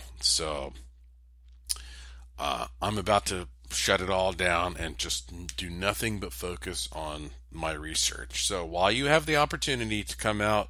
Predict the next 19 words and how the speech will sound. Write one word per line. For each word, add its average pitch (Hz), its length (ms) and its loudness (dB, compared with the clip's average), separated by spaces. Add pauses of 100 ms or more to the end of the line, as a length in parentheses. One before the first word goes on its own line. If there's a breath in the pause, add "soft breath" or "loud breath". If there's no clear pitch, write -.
(160)
see 107 280 -2
me, 98 340 -2 (160)
hang 95 280 0
out, 92 300 4 (760 soft breath)
you 87 140 -2
better 90 320 0
do 82 240 -4
it, 67 240 -6
because 82 500 -4
I'm 95 140 -2
gonna 98 180 -2
become 90 380 -4
a 90 60 -4
very 98 320 -2
reclusive - 640 -4
guy 85 420 6
for 78 300 -8
a 73 80 -8
while, 76 440 0